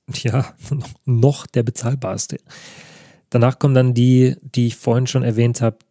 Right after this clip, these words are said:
die ordentliches Alter besitzen und dementsprechend auch einen ordentlichen Preis, aber wo du halt dann auch richtig viel Fasseinfluss hast, was wir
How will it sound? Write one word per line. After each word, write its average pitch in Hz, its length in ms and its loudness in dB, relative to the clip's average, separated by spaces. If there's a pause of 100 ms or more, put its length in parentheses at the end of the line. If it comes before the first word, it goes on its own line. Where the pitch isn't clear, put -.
(120)
die 107 460 0 (560)
ordentliches 117 540 2
Alter 110 300 -4
besitzen 113 420 -2
und 117 240 -6
dementsprechend 117 500 0
auch 110 60 -2
einen 110 80 -4
ordentlichen 113 460 -2
Preis, 113 420 -2 (120)
aber 120 440 0
wo 120 80 4
du 120 120 4
halt 113 160 0 (360)
dann 110 180 -4
auch 107 200 -8
richtig 110 560 -4
viel 101 160 -8
Fasseinfluss 113 680 -2
hast, 139 220 0 (420)
was - 480 -2
wir 131 380 2